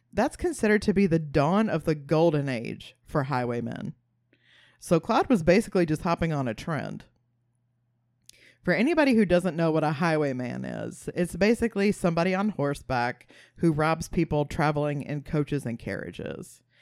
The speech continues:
It's like, picture the scene at the beginning of Disney's Robin Hood, where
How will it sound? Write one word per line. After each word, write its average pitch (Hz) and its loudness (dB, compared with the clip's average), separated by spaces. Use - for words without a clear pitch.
It's - -20
like, 220 0
picture 269 2
the 233 2
scene 175 -2
at 156 -4
the 165 2
beginning 156 0
of 151 -2
Disney's 151 -2
Robin 143 -4
Hood, 101 -6
where 135 -2